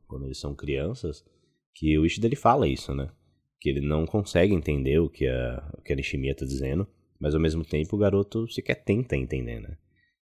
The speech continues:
Aí no fim, o bullying que ele faz com a garota, a raiva que ele sente aí por ela, não é por, porque ela é surda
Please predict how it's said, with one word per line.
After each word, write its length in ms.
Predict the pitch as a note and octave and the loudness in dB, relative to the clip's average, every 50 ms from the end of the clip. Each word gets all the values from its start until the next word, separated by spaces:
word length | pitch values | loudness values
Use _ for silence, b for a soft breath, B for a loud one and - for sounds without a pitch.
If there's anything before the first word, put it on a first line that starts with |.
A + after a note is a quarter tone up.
| _ _ | _ _
Aí 180 | B1+ C#2 D2 D#2 | -2 0 0 2
no 100 | E2 E2 | 0 0
fim, 340 | - - - E2 F#2+ A#2+ C3 | -2 -2 0 2 4 4 4
o 120 | G#2 D#2+ | 4 2
bullying 280 | C2+ C2 D2+ E2+ F#2+ G2+ | 2 2 2 2 2 2
que 120 | - - | 0 0
ele 80 | D2+ D2 | -2 -2
faz 320 | - - D2 C2+ C2+ - | 0 2 2 2 2 0
com 80 | - D2 | 0 -2
a 40 | |
garota, 520 | C#2+ C2+ B1+ C2 C#2 F#2+ B2+ - - C2 - | 0 0 0 2 0 0 0 0 -2 -2 -2
a 80 | - | -2
raiva 400 | - - C2 C#2 D#2+ G2 F2 D#2 | -4 -4 2 4 4 4 4 2
que 100 | D2 - | -2 -2
ele 80 | C#2 B1+ | -4 -4
sente 460 | - - - C#2 C2+ D2+ D#2 - - | -4 -4 -4 -4 -4 -4 -4 -4 -4
aí 120 | B1 - B2 | -4 -6 -4
por 220 | - C#3+ B2 A#2 | -4 -4 -4 -2
ela, 320 | A#2 D#2 G#2+ C3 A#2+ - b b b b b b b b _ | 0 0 0 0 -2 -6 b b b b b b b b _
não 100 | D#2 D#2 | 0 2
é 80 | E2+ G2 | 2 2
por, 280 | - - G#2+ F#2 E2+ | 4 4 4 4 4
porque 260 | D#2 - F2 E2 - E2+ | 2 0 -4 0 2 2
ela 100 | D#2 C#2+ D2 - | 2 2 0 -4
é 80 | - - | -4 -4
surda 560 | - - - F2 D#2 C#2 B1 A#1 A#1+ C#2+ | -4 -2 0 2 2 2 0 -2 -8 -10